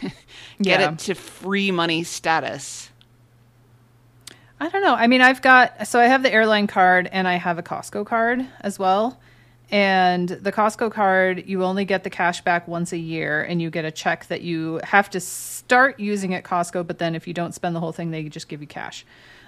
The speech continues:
Speaker 2: Um, that's,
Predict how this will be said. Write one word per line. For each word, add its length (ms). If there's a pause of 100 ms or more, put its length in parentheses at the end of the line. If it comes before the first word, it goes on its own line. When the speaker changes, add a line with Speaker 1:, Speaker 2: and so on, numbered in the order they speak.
(120)
Speaker 2:
Um, 400 (1400)
that's, 400